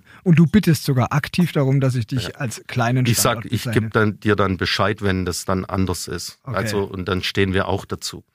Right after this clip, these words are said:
Speaker 1: Okay,
Speaker 2: Ja.
Speaker 1: gut. Also im Moment darf ich sagen, ihr seid ein kleiner Standort, der Underdog der Liga und holt aber sau viel da aus der Rolle raus.
Speaker 2: Das, äh, da hat sich über die fünfunddreißig Jahre
Speaker 1: Nichts
Speaker 2: eigentlich
Speaker 1: geändert.
Speaker 2: nie was geändert.
Speaker 1: Ja.
Speaker 2: Ja.
Speaker 1: Im Moment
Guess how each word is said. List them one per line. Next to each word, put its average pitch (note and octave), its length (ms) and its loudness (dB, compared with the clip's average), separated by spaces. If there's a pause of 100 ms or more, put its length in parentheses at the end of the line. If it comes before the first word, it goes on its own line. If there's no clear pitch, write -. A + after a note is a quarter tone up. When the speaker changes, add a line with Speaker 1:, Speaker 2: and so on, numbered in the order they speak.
(120)
Speaker 1:
Okay, D3+ 300 4
Speaker 2:
Ja. C#3+ 60 -2
Speaker 1:
gut. A2+ 120 0
Also C3 160 -2
im C3+ 80 2
Moment D3+ 260 4
darf E3 140 6
ich D#3 80 2
sagen, C#3+ 200 2
ihr B2 60 2
seid A2 160 0
ein G#2+ 120 2
kleiner E3 340 6
Standort, B2+ 560 -2
der B2+ 160 2
Underdog A#2+ 460 4
der A#2 100 4
Liga C3 340 4 (500)
und C#3 260 -4
holt D#3+ 180 6
aber C#3 220 4
sau A#2 240 0
viel D#3+ 260 4
da C3 220 2
aus A#2 200 -6
der A#2+ 440 2
Rolle A#2+ 180 8
raus. D#2 340 -2 (460)
Speaker 2:
Das, - 420 -8
äh, G2+ 240 -2
da F#2 200 0
hat G#2+ 140 0
sich - 340 -10 (140)
über G2 160 -8
die F#2 180 -4
fünfunddreißig G2 580 -2
Jahre G2 240 0
Speaker 1:
Nichts F#2+ 160 0
Speaker 2:
eigentlich F#2+ 160 0
Speaker 1:
geändert. G#2 200 0
Speaker 2:
nie G#2 40 2
was G2 180 -2
geändert. F2 420 -10 (180)
Speaker 1:
Ja. C3+ 160 4
Speaker 2:
Ja. F#2 120 -16 (640)
Speaker 1:
Im D#3 100 6
Moment D3+ 460 8